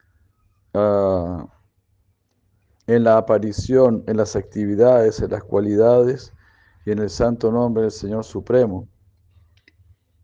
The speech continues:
Ah, en su Janmastami, en sus actividades, sus cualidades.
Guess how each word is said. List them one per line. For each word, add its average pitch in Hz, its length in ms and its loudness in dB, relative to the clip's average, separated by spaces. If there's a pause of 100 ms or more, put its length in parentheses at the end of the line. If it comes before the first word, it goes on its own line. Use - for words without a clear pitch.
(2000)
Ah, 82 180 -14
en 85 60 -16
su 98 160 -10
Janmastami, 95 760 -6
en 92 80 -10
sus - 200 -20
actividades, 98 680 -6
sus - 120 -20
cualidades. 92 920 -10